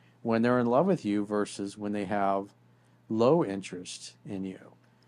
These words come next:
And if you're doing things right, as the weeks go by, she's gonna wanna spend more and more time with you. And if she's,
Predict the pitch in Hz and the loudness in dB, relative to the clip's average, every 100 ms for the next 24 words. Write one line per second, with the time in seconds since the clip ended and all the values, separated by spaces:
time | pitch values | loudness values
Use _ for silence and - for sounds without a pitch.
0 | _ - 104 98 98 95 95 95 101 - | _ -12 -6 -2 -2 -2 -4 -6 -12 -20
1 | - _ 120 104 117 127 135 139 127 - | -20 _ -8 -2 4 6 8 6 2 -2
2 | - 127 123 135 123 120 120 120 147 135 | 0 2 2 0 0 0 2 4 6 4
3 | 117 113 110 113 113 113 - 120 107 110 | 4 2 0 0 0 -2 0 0 2 4
4 | 131 117 110 - 113 113 107 107 - 110 | 4 4 0 -4 -6 -4 -4 -4 -4 -4
5 | 107 107 104 104 98 104 101 98 107 135 | -4 -4 -2 -4 -4 -4 -4 -2 -4 -4
6 | 107 95 92 98 101 - - 113 113 107 | -4 -6 -6 -8 -10 -10 -4 -2 -2 -4
7 | - | -10